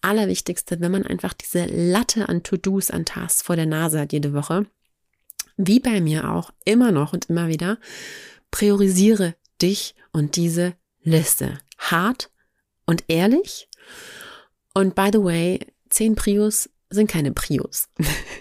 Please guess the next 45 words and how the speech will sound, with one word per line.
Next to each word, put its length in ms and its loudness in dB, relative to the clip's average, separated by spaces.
Das 180 -4
ist 160 -6
auch 160 2
ein 80 2
ganz 160 2
wichtiges 420 -2
Learning. 420 0
Also 200 2
wenn 100 4
du 40 2
eine 100 0
Prio-Liste 680 2
machst, 400 -2
dann 100 -2
stehen 260 0
da 120 0
am 160 -2
Anfang 320 2
ganz 240 2
oben 220 0
keine 300 -2
zehn 540 2
Tasks, 560 -2
sondern 240 0
vielleicht 440 -4
fünf. 380 0
Und 220 2
von 100 2
den 100 4
fünf 260 2
streichst 440 -2
du 40 4
nochmal 260 2
drei 200 -2
und 80 2
dann 140 2
hast 160 -4
du 60 -2
vielleicht 440 -2
zwei 560 0
wirkliche 460 -2
Prios, 500 0
die 120 -4
du 80 -2
für 160 -6